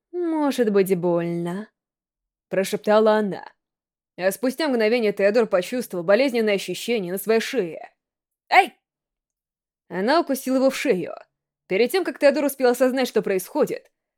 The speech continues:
Рэндальф подпрыгнул и заорал на всю террасу.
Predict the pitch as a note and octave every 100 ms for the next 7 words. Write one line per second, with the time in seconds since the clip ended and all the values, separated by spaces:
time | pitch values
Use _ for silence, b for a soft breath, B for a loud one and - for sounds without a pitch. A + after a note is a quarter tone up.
0 | _ F3+ D4 C4 - G3+ - B3 B3 F3+
1 | - G3+ G#3 A#3 C#4 C4+ C4+ D#4 D4+ C#4+
2 | - -